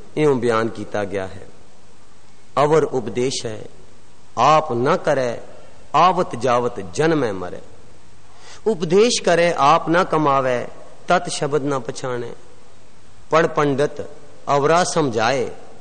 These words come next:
ਘਰ ਜਲਤੇ ਕੀ ਖਬਰ ਨਾ ਪਾਏ। ਪੰਡਤ ਪੜ੍ਹ ਪੜ੍ਹ ਉੱਚਦਾ, ਉੱਚਾ ਕੂਕਦਾ, ਮਾਇਆ ਮੋਹ ਪਿਆਰ,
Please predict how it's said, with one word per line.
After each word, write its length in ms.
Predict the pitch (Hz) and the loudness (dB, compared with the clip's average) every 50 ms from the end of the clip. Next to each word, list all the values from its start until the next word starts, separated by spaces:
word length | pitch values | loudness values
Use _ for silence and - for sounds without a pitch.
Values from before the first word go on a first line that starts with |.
| - - - | -12 -8 0
ਘਰ 220 | - 123 131 160 | 2 2 4 4
ਜਲਤੇ 420 | 160 147 160 151 143 - 139 135 127 | 4 4 4 4 4 2 0 -2 -2
ਕੀ 180 | - 131 123 | -2 -4 -4
ਖਬਰ 360 | 117 - - 139 139 151 147 143 | -4 -2 -2 0 0 2 2 2
ਨਾ 140 | 143 135 | 0 0
ਪਾਏ। 300 | 117 113 120 120 120 - - - - - - - - - - - - - - - - - - - - - - - | 0 -2 -4 -4 -6 -8 -8 -10 -12 -12 -12 -12 -12 -12 -12 -12 -12 -12 -12 -12 -12 -12 -12 -12 -12 -12 -10 -2
ਪੰਡਤ 420 | - 190 208 220 233 233 226 226 185 | 0 2 2 4 4 2 2 2 2
ਪੜ੍ਹ 220 | 170 190 190 190 | 2 2 2 2
ਪੜ੍ਹ 240 | 190 - 196 180 170 | 2 2 4 4 4
ਉੱਚਦਾ, 480 | 175 - 214 226 233 - 240 190 196 175 | 2 0 -4 -6 -4 -2 2 4 4 4
ਉੱਚਾ 480 | 170 - - 190 202 196 - 214 185 | 4 2 0 -2 0 4 4 4 4
ਕੂਕਦਾ, 540 | 165 - 156 139 117 - 110 95 90 - - - - - - - - - - 101 | 4 2 0 -2 0 -2 -2 -2 -4 -6 -8 -12 -12 -12 -12 -12 -12 -10 -8 -4
ਮਾਇਆ 480 | 113 135 156 170 185 190 196 180 160 | 0 4 6 6 6 6 6 6 4
ਮੋਹ 240 | 151 147 147 147 139 | 4 4 4 2 2
ਪਿਆਰ, 540 | - - 127 120 120 123 127 131 131 127 | 2 0 2 4 4 4 4 4 2 0